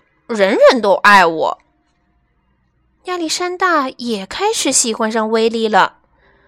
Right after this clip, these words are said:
他一有机会就去看威利。他给威利讲自己的历险故事，如何躲过打来的扫帚、飞来的碟子，还有老鼠夹子。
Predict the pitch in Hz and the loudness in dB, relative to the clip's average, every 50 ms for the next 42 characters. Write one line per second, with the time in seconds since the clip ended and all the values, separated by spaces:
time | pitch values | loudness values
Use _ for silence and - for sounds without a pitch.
0 | _ _ _ _ _ _ _ - 320 339 349 466 480 381 277 240 226 - - 247 | _ _ _ _ _ _ _ -8 -6 -4 -2 0 2 2 2 2 2 0 -4 -4
1 | 247 247 - 277 254 240 233 226 220 - 240 220 - 220 - - 233 220 214 208 | -6 -4 0 0 2 2 2 0 -2 -4 -6 -6 -8 -10 -10 -8 -6 -6 -6 -6
2 | 202 214 214 214 214 220 214 196 - _ _ _ _ _ _ _ _ _ _ _ | -6 -6 -6 -6 -6 -4 -4 -6 -6 _ _ _ _ _ _ _ _ _ _ _
3 | _ _ - 254 240 240 220 220 240 247 247 247 247 254 240 226 214 - - 202 | _ _ -8 -6 -2 -2 0 2 2 2 2 2 0 -2 -4 -6 -6 -8 -10 -10
4 | 170 202 - - 294 277 233 - - - - 180 196 269 269 247 - 208 - - | -10 -10 -10 -10 -8 -8 -8 -10 -12 -14 -14 -12 -10 -8 -8 -8 -8 -10 -12 -10
5 | - - 330 359 302 247 - - - 202 - - - _ _ _ _ _ _ _ | -8 -6 -4 -4 -4 -4 -4 -6 -6 -6 -8 -12 -14 _ _ _ _ _ _ _
6 | _ _ _ - 247 262 320 403 - - - 277 302 302 - 269 214 185 - - | _ _ _ -6 -2 0 0 -2 0 0 0 2 2 2 2 0 0 0 0 0
7 | 254 277 294 - - 202 202 190 185 190 202 247 269 - - - 403 381 311 254 | 0 0 0 0 -4 -10 -10 -12 -14 -12 -8 -6 -4 -4 0 2 2 4 4 2
8 | 226 - 220 208 196 - _ _ _ _ - - 359 370 349 277 254 262 349 339 | 0 0 0 0 -2 -2 _ _ _ _ -6 -4 -4 -4 -4 -4 -6 -8 -8 -8
9 | - 226 180 170 170 175 220 - - 381 302 - - _ _ _ _ _ _ _ | -8 -10 -12 -12 -12 -12 -10 -6 -4 -4 -4 -4 -6 _ _ _ _ _ _ _
10 | - - 208 196 185 180 175 180 247 285 - - 165 - - 254 277 302 349 381 | -14 -10 -8 -8 -6 -6 -4 -4 -4 -4 -4 -6 -12 -8 -4 -4 -2 -2 -4 -6
11 | - - - | -8 -10 -14